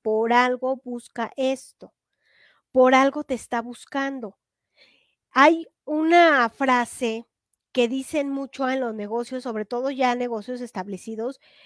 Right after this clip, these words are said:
en donde llegas y te dicen, "¿En qué le puedo servir?". Exactamente. Y no es en qué me puede servir la persona o el dependiente o el asesor, es en qué me puede servir su producto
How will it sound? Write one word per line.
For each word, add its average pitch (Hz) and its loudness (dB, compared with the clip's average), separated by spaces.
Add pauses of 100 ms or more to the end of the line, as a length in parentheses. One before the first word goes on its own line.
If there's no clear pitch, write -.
(320)
en 277 2
donde 269 0
llegas 277 0
y 294 -6
te 233 -4
dicen, 233 -8
"¿En 262 -8
qué 403 2
le 466 4
puedo 359 0
servir?". 233 -6 (800)
Exactamente. 208 -12 (600)
Y 247 2
no 277 2
es 392 0
en 370 0
qué 320 -2
me 339 2
puede 311 -2
servir 262 -4
la 277 0
persona 240 -4
o 226 -4
el 214 -2
dependiente 226 -2 (440)
o 240 4
el 240 4
asesor, 262 -4 (400)
es 262 -4
en 247 -6
qué 262 2
me 294 -2
puede 262 -4
servir 226 -6
su 294 -12
producto 226 -8